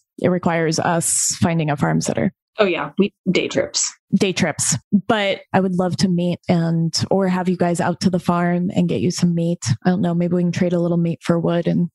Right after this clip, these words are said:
Speaker 1: some situation.
Speaker 2: I suspect that could happen. <laughs>
Speaker 1: Yeah. I have to ask you, I'm so curious about this. Have you read The Overstory by Richard Powers?
Speaker 2: I have not read The Overstory.
Speaker 1: Okay.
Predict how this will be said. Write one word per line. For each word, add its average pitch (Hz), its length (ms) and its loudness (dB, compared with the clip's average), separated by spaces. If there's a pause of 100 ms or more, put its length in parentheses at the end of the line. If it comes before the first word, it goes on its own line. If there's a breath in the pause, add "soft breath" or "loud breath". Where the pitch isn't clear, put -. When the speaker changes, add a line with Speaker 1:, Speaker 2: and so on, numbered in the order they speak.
(120)
Speaker 1:
some 180 440 0
situation. 175 800 0 (160)
Speaker 2:
I - 60 -10
suspect - 420 -2
that 277 60 2
could 262 80 -2
happen. 269 480 -2 (120)
<laughs> - 80 -4 (160)
Speaker 1:
Yeah. 233 440 0 (400 loud breath)
I 247 80 4
have 277 180 0
to - 100 0
ask 262 240 -2
you, 214 120 2
I'm 196 100 0
so 240 160 -2
curious 254 320 0
about 185 180 0
this. 190 140 0
Have 233 140 2
you 277 100 0
read 214 240 -2
The 226 120 2
Overstory 214 680 0
by 208 100 2
Richard 190 360 0
Powers? 185 480 0 (160)
Speaker 2:
I 226 80 0
have 247 300 0
not 240 440 0
read 214 340 0
The - 180 -6 (160)
Overstory. 165 1000 0
Speaker 1:
Okay. 175 180 2